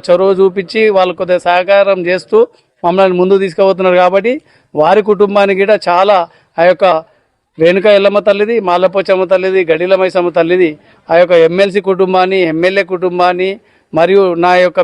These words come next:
మిత్రులు కుటుంబాలని అందరినీ మంచిగా చూడాలని, అదేవిధంగా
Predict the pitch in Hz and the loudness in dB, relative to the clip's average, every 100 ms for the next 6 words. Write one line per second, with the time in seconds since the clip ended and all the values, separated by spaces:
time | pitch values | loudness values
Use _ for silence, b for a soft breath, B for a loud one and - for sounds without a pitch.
0 | 165 165 190 196 180 180 185 180 180 175 | -2 -4 -4 -2 -2 -2 -2 0 -2 -2
1 | 175 165 180 208 190 170 170 185 175 180 | -4 -4 -2 -2 -2 -6 -4 -4 0 0
2 | 180 185 220 b b b 151 185 208 202 | 2 0 -6 b b b -2 2 2 2
3 | 202 196 | 0 0